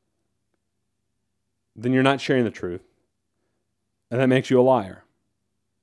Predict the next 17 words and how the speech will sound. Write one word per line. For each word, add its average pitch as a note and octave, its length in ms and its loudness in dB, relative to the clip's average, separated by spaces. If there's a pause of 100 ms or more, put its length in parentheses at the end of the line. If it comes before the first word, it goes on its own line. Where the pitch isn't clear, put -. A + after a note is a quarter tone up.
(200)
So, A#2+ 580 2 (720)
don't C#3+ 460 0
share A#2+ 580 -4 (300)
misinformation. A2+ 800 -4 (920)
Do D3 120 0
your E3 180 8
homework, C3+ 500 0
folks. - 540 -2 (340)
I C#3 140 0
know E3 240 6
it D#3 40 2
makes D#3 260 2
you E3 80 -4
feel D#3+ 380 4
good D3 340 0
to C#3 80 -4
share D3+ 520 0